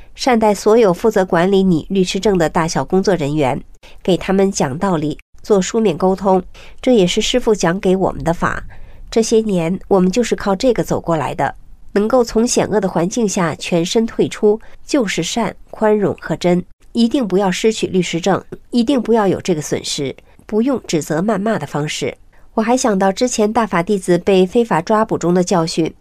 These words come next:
我们修炼人是不讲死磕的。修炼人对待作恶犯错的人讲求慈悲怜悯，不会被带动情绪，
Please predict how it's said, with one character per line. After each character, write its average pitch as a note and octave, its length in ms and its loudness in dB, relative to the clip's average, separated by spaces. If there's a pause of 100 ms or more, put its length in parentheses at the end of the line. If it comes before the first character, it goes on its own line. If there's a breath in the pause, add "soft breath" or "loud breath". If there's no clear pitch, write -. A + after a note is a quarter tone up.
(200)
我 A3 80 2
们 G#3 140 4
修 C4 180 2
炼 B3+ 180 4
人 E3 200 2
是 - 120 -4
不 A3+ 200 -2
讲 D#3 260 -2
死 - 160 -8
磕 A3 340 -10
的。 - 280 -12 (320)
修 C#4+ 240 2
炼 C#4+ 200 0
人 F#3 220 2
对 A3 140 4
待 F#3 180 2
作 A#3 220 0
恶 F#3+ 240 2
犯 G#3+ 260 0
错 C4+ 220 0
的 G3 80 0
人 D3+ 280 -2 (140)
讲 D#3 260 -4
求 F3 240 0
慈 F#3 280 -2
悲 G3+ 180 0
怜 E3 220 0
悯， F#3 260 -2 (400 loud breath)
不 G3 160 -4
会 A#3+ 160 2
被 A3+ 180 2
带 F#3 220 -2
动 D#3+ 160 -2
情 C3+ 240 -4
绪， - 300 -2